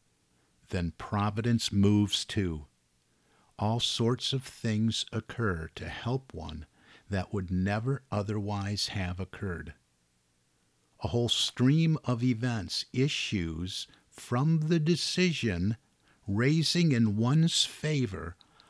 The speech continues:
all manner of unforeseen events, meetings, and material assistance, which no one could have dreamed would have come their way. I have learned a deep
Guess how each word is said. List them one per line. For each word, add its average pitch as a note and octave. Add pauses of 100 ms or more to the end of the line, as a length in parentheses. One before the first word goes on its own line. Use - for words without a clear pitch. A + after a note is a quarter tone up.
(240)
all B2
manner A2
of E2+
unforeseen G#2
events, F#2+ (420)
meetings, F#2+
and F#2+
material A2
assistance, - (440)
which -
no A#2
one F#2
could F#2
have F2
dreamed A2+
would F#2
have E2+
come G#2
their G2+
way. F2+ (1000)
I A2
have G#2
learned B2+
a A#2+
deep A#2+